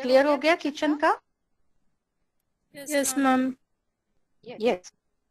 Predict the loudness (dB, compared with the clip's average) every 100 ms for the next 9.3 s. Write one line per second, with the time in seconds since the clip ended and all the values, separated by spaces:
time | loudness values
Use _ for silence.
0 | _ -10 0 2 2 -2 -4 -4 0 2
1 | 4 4 4 2 0 0 0 0 -2 2
2 | 4 6 6 6 2 -4 2 2 0 0
3 | 2 2 -2 _ _ _ -10 -6 0 0
4 | 0 0 0 2 -2 -2 -8 -2 -2 -2
5 | -4 -6 -8 -14 _ _ _ _ -14 -8
6 | -2 -2 0 6 6 8 0 2 0 0
7 | 0 2 2 -2 -2 -2 -4 -4 -4 2
8 | 2 2 -2 -4 -2 0 0 -2 -6 -18
9 | -20 -20 -20